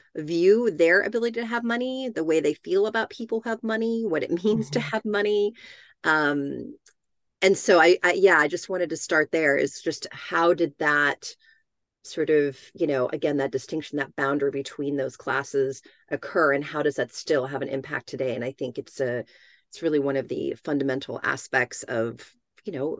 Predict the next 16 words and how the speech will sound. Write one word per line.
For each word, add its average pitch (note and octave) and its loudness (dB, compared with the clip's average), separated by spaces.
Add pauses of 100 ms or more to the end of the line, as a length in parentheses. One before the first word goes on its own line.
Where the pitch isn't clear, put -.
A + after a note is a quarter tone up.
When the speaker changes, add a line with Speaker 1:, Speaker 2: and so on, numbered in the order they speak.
Speaker 1:
individuals F3+ 4
who G3+ -4
still F#3 0
see F#3+ -2
themselves E3+ -6
as, D3+ -4
"I'm D#3+ -4
not D3+ -6
one C#3+ -2
of C3+ -6
those C3 -4
people," C3 -6
or, - 0
"I C#3+ -4
couldn't D#3+ -2
have, C#3+ 2